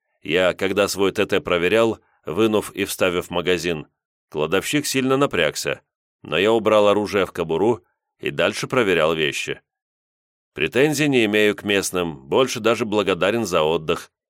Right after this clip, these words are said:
а то меня в последнее время гоняли только так, на сон оставалось мало времени, пользовались хорошей погодой.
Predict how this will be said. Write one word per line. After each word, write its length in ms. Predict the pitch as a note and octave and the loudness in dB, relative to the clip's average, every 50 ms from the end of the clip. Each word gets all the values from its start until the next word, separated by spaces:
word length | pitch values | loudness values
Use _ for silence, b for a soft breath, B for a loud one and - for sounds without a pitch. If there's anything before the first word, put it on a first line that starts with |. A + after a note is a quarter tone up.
| _ _ _ | _ _ _
а 160 | _ - D2+ E2+ | _ -4 -2 0
то 100 | G2+ G2+ | 0 0
меня 260 | G#2+ A2 A2+ A#2 G#2+ | 0 2 2 2 0
в 80 | - | 2
последнее 540 | - G#2+ G2 - - G#2+ G#2+ G2 G2 G#2 G2+ | 0 0 0 2 2 0 0 2 2 0 0
время 280 | F#2+ G2+ A2 G#2+ G#2 G2 | 2 2 2 2 2 0
гоняли 400 | F2 G2 F#2+ G2 G2+ G2+ G2 F2 | 2 0 2 2 2 0 0 -2
только 360 | - G#2 F#2 E2+ - F#2 F2 | -2 -4 -4 -2 -2 -4 -2
так, 320 | - - F2 - - - _ _ _ _ _ _ _ _ - | 0 0 -2 -2 -4 -10 _ _ _ _ _ _ _ _ -4
на 140 | D2+ E2 F2+ | -2 -2 0
сон 220 | - A#2 A#2 A2+ | 2 0 2 2
оставалось 540 | A2+ G#2 - A2 G2+ G2+ G#2 G#2 G2+ F#2 - | 0 0 2 2 4 4 6 4 4 2 0
мало 260 | A2 A#2 A2 G2+ F2+ | 0 2 2 2 2
времени, 480 | E2 D#2+ E2 D#2+ D#2 D2+ D2 C#2+ C#2 - _ _ _ _ _ _ _ _ _ | 2 0 -2 -2 -2 -4 -6 -6 -8 -8 _ _ _ _ _ _ _ _ _
пользовались 580 | - F2 G2 A#2 A#2 A2 A#2+ A#2+ A#2+ A#2 A2 - | 0 2 2 2 2 2 2 2 2 2 0 -2
хорошей 400 | - G2+ F2+ F2+ F2 - - - | 0 0 2 2 0 0 -4 -4
погодой. 580 | - G2 G2+ G2+ F#2 D#2+ C#2 C#2+ C2+ - - | -4 -2 0 0 0 0 0 -4 -6 -6 -10